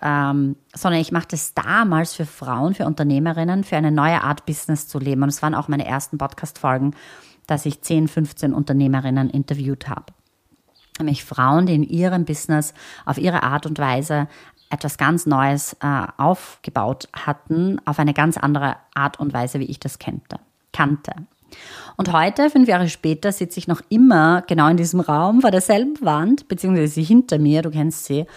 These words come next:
Heute habe ich mich etwas seitlich gedreht, du kennst sie vielleicht von meinen Workshops, von meinen Lives, von meinen Stories. Aber ich bin nicht mehr dieselbe Frau. Manchmal frage ich mich, was die Julia von damals wohl denken würde, wenn sie heute durch diese Tür käme.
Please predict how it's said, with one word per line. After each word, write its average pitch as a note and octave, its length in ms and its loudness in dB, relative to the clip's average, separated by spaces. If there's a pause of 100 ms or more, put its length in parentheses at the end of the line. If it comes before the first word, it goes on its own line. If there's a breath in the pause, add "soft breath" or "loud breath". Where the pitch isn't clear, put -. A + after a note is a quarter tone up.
(340 loud breath)
Heute E3 140 0
habe E3 80 2
ich D#3+ 80 0
mich D#3+ 140 2
etwas - 220 -6
seitlich C#3 320 -6
gedreht, C#3+ 380 -4
du E3+ 40 -10
kennst D#3 300 -4
sie D3+ 80 -4
vielleicht D3 260 -4
von C#3+ 120 -2
meinen C#3 240 0
Workshops, - 520 -6 (540 soft breath)
von D#3+ 220 0
meinen D3 200 2
Lives, B2+ 300 -4
von D#3 100 -6
meinen C#3+ 240 0
Stories. C3+ 540 -6 (920)
Aber F#3 120 4
ich F#3+ 120 0
bin G#3+ 120 4
nicht G#3+ 200 2
mehr F#3 80 2
dieselbe D#3 380 -2
Frau. - 380 -8 (720 loud breath)
Manchmal C4 600 2 (140)
frage D#3 400 -2
ich - 120 -10
mich, G#3+ 440 -2 (1080)
was G3 160 2
die G3+ 100 -2
Julia F3 280 0
von F3+ 120 0
damals E3 400 0
wohl E3+ 120 0
denken E3 460 2
würde, D#3 220 2
wenn D3+ 140 2
sie D#3 160 -4
heute D3 460 -2
durch E3+ 180 -8
diese D#3+ 320 -6
Tür A3+ 260 0
käme. C#3+ 360 -6